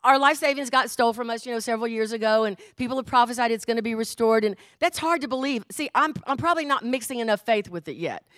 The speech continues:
'cause they go, "Oh, it's gonna be restored sevenfold." Well, seven times six hundred fifty thousand dollars is, is up in the four millions, and, I mean, that just seemed, I'm very economical, and I'm like, "I can get by on a little,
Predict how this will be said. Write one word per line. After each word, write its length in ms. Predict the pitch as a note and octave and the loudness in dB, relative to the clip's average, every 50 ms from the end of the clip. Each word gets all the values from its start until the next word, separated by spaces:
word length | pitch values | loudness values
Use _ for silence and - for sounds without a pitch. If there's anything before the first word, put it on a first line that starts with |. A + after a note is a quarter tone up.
| _ _ _ - | _ _ _ -2
'cause 80 | B3+ | 0
they 60 | C4+ | 2
go, 140 | B3+ B3+ B3 - | 2 2 4 4
"Oh, 120 | - D4+ | 4 4
it's 120 | D4 - | 4 2
gonna 100 | D#4 D4+ | -2 -4
be 100 | B3+ C#4+ | -4 -4
restored 300 | B3+ C4 - C4+ B3+ A#3 | -4 -4 -2 -2 -2 -2
sevenfold." 540 | - - B3+ A#3+ A#3 A#3 - A#3+ A3 G3 F3+ | 0 0 -2 -2 -2 -4 -2 0 0 0 0
Well, 80 | G3 G#3+ | -2 -4
seven 380 | - - D4+ E4+ F4 E4 E4+ | -4 0 2 2 2 2 0
times 360 | D#4 - B3 A#3 A3 A3 G#3 - _ - _ _ _ _ - | 0 2 2 2 2 0 -4 -10 _ -20 _ _ _ _ -10
six 180 | - D4 C#4 | -6 -6 -4
hundred 260 | - D#4 C#4+ C#4 C4 G#3+ | -2 0 0 0 -2 -2
fifty 220 | C4+ A#3 A#3 B3 | -4 -6 -6 -6
thousand 320 | - A#3 A3 A3 G#3 A3 | -2 0 0 0 0 0
dollars 360 | G#3+ A3+ B3 C#4 C4+ A#3 G3 G#3+ | 0 2 2 4 2 2 0 -2
is, 120 | G#3 - | -6 -8
is 140 | - G3+ F#3+ | -10 -2 0
up 140 | A#3 A3+ A3+ | 0 0 0
in 60 | G#3+ | -2
the 60 | G3+ | -6
four 220 | F#3 - G#3 G3+ G3+ | -6 -6 -4 -4 -2
millions, 480 | G#3 A#3+ C#4 D#4 C#4 A#3 G3 F3 E3+ | 0 0 0 0 -2 -4 -6 -6 -6
and, 100 | A3 G3+ | -6 -6
I 80 | G3 G#3 | -4 -4
mean, 140 | A3 A3+ G#3+ | -4 -2 -4
that 140 | B3 F#3 A#3 | -4 -6 -6
just 140 | B3+ A#3 | -8 -8
seemed, 200 | - C#4+ C4 - - - - - _ | -6 -6 -8 -8 -10 -14 -20 -12 _
I'm 140 | - D#4+ E4 | -8 -6 -6
very 240 | E4+ F4 E4+ D4+ C4+ | -4 -4 -4 -4 -4
economical, 680 | C#4 - C#4+ B3 B3 B3 B3 B3 B3 A3 - F#3+ F3+ | -6 -6 -4 0 0 2 2 0 -2 -2 -2 -2 -2
and 80 | F#3 F#3+ | -2 -2
I'm 100 | G#3 A3+ | -2 -2
like, 180 | A3 G#3 - - | -2 -2 0 0
"I 100 | A3+ B3 | -2 -2
can 100 | B3+ B3 | -2 -4
get 140 | A#3+ G#3 | -6 -2
by 160 | G3+ A3+ A3 A3 | 0 0 2 2
on 160 | A3 A3 G#3 | 0 0 -2
a 60 | G3+ | -4
little, 360 | G3+ G3+ G#3 G#3 G#3+ G#3+ G#3 | -4 -4 -2 -2 -2 -4 -4